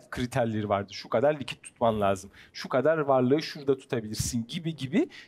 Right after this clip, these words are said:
regülasyonlar var. Bu zaten bir, iki, üç diye gitti. Bankacılık sistemini normalde bunları bir kenara bırakırsanız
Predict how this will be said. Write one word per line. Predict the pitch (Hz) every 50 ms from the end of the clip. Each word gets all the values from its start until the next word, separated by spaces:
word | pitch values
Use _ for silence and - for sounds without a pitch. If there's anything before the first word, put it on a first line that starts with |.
| _ - 160
regülasyonlar | 165 185 160 190 185 180 170 - - 196 190 196 202 202 190
var. | 156 127 104 104 -
Bu | 151
zaten | 156 165 156 151 - 165 147 143 139
bir, | 151 160 160 151 139 - -
iki, | - - - 151 143
üç | - 190 180 - - -
diye | 151 180 240 262
gitti. | 190 160 - _ - - 123 101 - _ - - - - -
Bankacılık | 147 185 277 277 - 226 165 156 135 -
sistemini | - - 131 131 - - 127 113 107 104 101 104 113
normalde | 147 190 226 220 180 147 127 120 110 98 101 98 - _ _ _ _ -
bunları | 135 147 165 185 185 180 165
bir | 151 -
kenara | - 202 165 139 123 123 127
bırakırsanız | 147 156 160 - - 180 - - 127 104 101 -